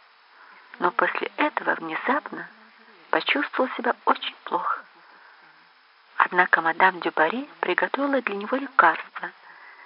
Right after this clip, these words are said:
и продолжала настаивать на том, что единственное, что ему нужно, это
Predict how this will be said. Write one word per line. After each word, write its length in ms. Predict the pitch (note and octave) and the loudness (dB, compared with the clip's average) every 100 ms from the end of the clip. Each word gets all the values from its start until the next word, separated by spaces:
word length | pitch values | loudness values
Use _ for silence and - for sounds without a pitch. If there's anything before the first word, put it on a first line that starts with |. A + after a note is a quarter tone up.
| - - - - - | -20 -20 -20 -16 -4
и 120 | A#3+ | 0
продолжала 600 | B3 C4 B3 B3+ C4 C4 | 4 4 4 4 6 6
настаивать 600 | A#3+ A3+ - F3+ E3 - | 4 -4 -2 0 0 -4
на 100 | F3+ | -8
том, 280 | - D4+ D4+ - - - - | 0 0 0 -10 -16 -14 -4
что 260 | - - | -2 0
единственное, 720 | A#3+ A#3 D#4+ D#4 - F3+ E3+ | 0 0 -2 -2 -2 -2 -2
что 200 | - - | -2 0
ему 160 | G#3+ G#3 | 0 2
нужно, 540 | G#3 E3+ - D#3 F3 - - - - | 2 2 0 -2 -8 -10 -20 -14 -4
это 220 | - C4 | 0 -2